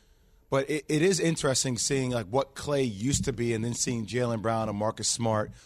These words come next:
almost like a mirror of who he used to be defensively, how quickly he moved laterally.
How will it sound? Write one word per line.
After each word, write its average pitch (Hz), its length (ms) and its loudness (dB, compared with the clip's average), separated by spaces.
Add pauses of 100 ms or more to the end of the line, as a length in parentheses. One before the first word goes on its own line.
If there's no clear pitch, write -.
almost 131 200 -2
like 131 100 -2
a 117 40 0
mirror 127 480 2
of 117 300 0
who 135 160 -2
he 127 80 -2
used 120 300 -2
to 135 60 -4
be 131 140 0
defensively, 139 640 -4 (360)
how 123 160 0
quickly 143 400 -2
he 143 120 0
moved 131 300 0
laterally. 151 640 -2